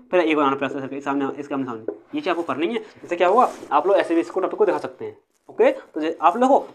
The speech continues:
या अगर लघु वाले हैं, अगर लघु वाले हैं, लघु question वाले हैं, तो अगर आप, आप ऐसे देखो जो, जो लघु उत्तरीय question कर रहे हैं, solve कर रहे हैं, तो आप लोग ऐसे भी कर सकते हैं। जो यहाँ से किया आप लोगों ने, तो इससे आप लोगों को देखो पहली चीज़ आपका है ना लगभग, आ,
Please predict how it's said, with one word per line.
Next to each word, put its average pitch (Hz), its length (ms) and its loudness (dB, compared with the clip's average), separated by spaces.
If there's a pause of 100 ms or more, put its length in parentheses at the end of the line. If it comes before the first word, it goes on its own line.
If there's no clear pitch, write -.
(120)
या 160 80 0
अगर 170 180 4
लघु 165 240 2
वाले 180 260 4
हैं, 185 80 -2
अगर 180 180 -2
लघु 156 240 0
वाले 175 260 4
हैं, 160 240 -2
लघु 156 200 0
question 170 220 -4
वाले 151 220 0
हैं, 165 180 -2
तो - 340 -14
अगर 156 180 -2
आप, 160 240 2
आप 156 180 -4
ऐसे 160 260 -4
देखो 170 180 -2
जो, 180 100 -4
जो 160 400 -4
लघु 156 200 -2
उत्तरीय 180 260 -2
question 165 220 -4
कर 156 140 -8
रहे 143 200 -2
हैं, 175 300 -6
solve 156 200 -4
कर 151 120 -4
रहे 143 180 -2
हैं, 208 100 0 (320)
तो 156 60 -6
आप 147 120 -6
लोग 180 120 0
ऐसे 160 180 -2
भी 160 100 -6
कर 160 120 -4
सकते 143 220 -10
हैं। 196 140 -4 (260)
जो 139 160 -6
यहाँ 143 220 -4
से 156 100 -6
किया 165 200 -4
आप 185 120 -2
लोगों 190 160 0
ने, 254 120 -2 (240)
तो - 100 -14
इससे 147 160 -4
आप 160 120 0
लोगों 180 220 0
को - 100 -14
देखो 185 200 -2
पहली 165 200 -4
चीज़ 190 200 -6
आपका 156 260 -2
है 175 100 -6
ना 214 240 -2
लगभग, 147 360 -2 (280)
आ, 147 240 6